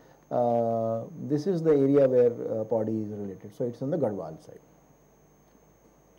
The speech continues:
Okay. Then, uh, <clears throat> there are so many temples and so many other religious, uh, uh, places in the state. Many people travel for that purpose only. And one very popular, uh, pilgrimage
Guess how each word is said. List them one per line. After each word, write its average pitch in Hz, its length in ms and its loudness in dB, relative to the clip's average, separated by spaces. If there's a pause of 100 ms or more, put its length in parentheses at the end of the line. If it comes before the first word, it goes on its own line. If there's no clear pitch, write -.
Okay. 185 200 -12 (720)
Then, 226 380 8
uh, 185 540 6 (380)
<clears throat> 165 480 -10
there 240 200 6
are 233 100 10
so 220 220 6
many 233 200 8
temples 175 480 4
and 175 120 4
so 156 100 -2
many 165 160 2
other 165 140 6
religious, 143 580 6
uh, 117 540 4 (840)
uh, 117 140 -2
places 143 520 6
in 147 140 2
the 123 380 6
state. 131 500 2 (140)
Many 143 220 2
people 147 340 4
travel 135 340 4
for 135 160 0
that 113 280 0
purpose 123 340 0
only. 120 320 0 (400)
And 170 200 2
one 226 200 8
very 240 220 8
popular, 208 800 6
uh, 139 460 8
pilgrimage 185 560 8